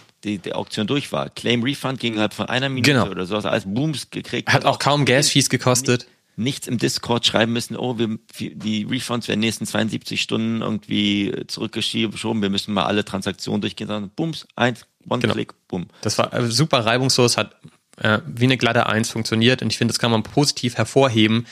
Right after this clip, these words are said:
Speaker 2: dass das wirklich astrein funktioniert hat. Es ist auch coole Generative Art, das kann man halt auch wirklich sagen. Und es ist ein bisschen schade, dass sie jetzt unter die Räder gekommen sind, im wahrsten Sinne des Wortes, ähm, bei den, bei den Blur-Farmern. Und das wird man sich jetzt angucken müssen, wie lange das anhalten kann.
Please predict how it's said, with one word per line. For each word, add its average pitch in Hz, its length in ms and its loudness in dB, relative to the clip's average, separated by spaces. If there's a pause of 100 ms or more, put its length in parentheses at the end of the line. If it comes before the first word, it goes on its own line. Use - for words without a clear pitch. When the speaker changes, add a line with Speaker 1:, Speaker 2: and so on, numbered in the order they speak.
(240)
Speaker 2:
dass 113 160 0
das 117 220 0 (140)
wirklich 123 440 -2
astrein 120 500 2
funktioniert 113 520 2
hat. 139 200 2 (560)
Es 117 140 4
ist 143 200 4
auch 120 180 2
coole 147 320 6
Generative 117 580 2
Art, 127 240 2
das - 100 -2
kann 117 140 0
man 110 80 2
halt 110 140 2
auch 120 200 4
wirklich 123 260 -6
sagen. 113 360 2 (320)
Und 110 100 -2
es 104 100 4
ist - 160 0
ein 113 40 2
bisschen 110 240 2
schade, 113 380 4
dass 110 180 2
sie 110 60 0
jetzt 104 160 0
unter 107 120 0
die 104 120 0
Räder 135 280 4
gekommen 101 380 0
sind, 113 220 2
im 98 120 -4
wahrsten 107 320 2
Sinne 104 200 0
des 101 160 -2
Wortes, 107 420 0 (460)
ähm, 113 360 4 (140)
bei 110 160 2
den, 113 280 2
bei 107 120 2
den 107 160 2
Blur-Farmern. 113 640 2
Und 104 140 -2
das - 340 0
wird 131 180 2
man 123 140 4
sich 117 160 2
jetzt - 180 2
angucken 123 460 0
müssen, 110 260 2
wie 110 60 4
lange 113 260 4
das 107 160 0
anhalten 98 480 0
kann. 117 280 0